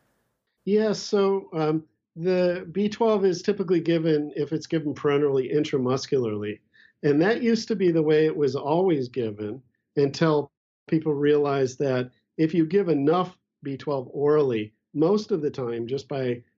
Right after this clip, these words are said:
passive diffusion or by receptor binding, it will get absorbed at meaningful levels. Um,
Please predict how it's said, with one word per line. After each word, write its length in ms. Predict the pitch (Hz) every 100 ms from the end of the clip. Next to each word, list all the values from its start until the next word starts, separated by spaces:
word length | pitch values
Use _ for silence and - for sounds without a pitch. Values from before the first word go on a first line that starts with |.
| _
passive 500 | - 151 143 139 139
diffusion 840 | 123 131 - 135 135 127 127 123 123
or 200 | 180 208
by 200 | 165 143
receptor 580 | 131 123 135 120 -
binding, 580 | 110 113 113 110 117 117 - _ _ -
it 200 | 147 147
will 400 | 147 139 131 127 127
get 240 | 147 139
absorbed 560 | 131 117 123 120 117 113
at 180 | 120 -
meaningful 580 | 123 120 113 113 123 110
levels. 520 | 110 110 107 110 - _ _ _ -
Um, 360 | 143 131 127